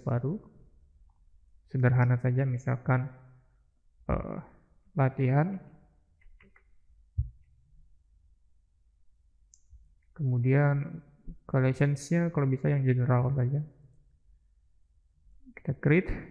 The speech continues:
dan kemudian misalkan pengguna sebagai table,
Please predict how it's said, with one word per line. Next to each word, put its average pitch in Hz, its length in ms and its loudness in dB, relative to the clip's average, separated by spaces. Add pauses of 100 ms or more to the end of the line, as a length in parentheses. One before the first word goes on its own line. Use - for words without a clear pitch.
(300)
dan 147 160 -6
kemudian 131 480 0
misalkan 131 560 -2 (800)
pengguna 127 400 0 (3000)
sebagai 123 400 2
table, 127 320 2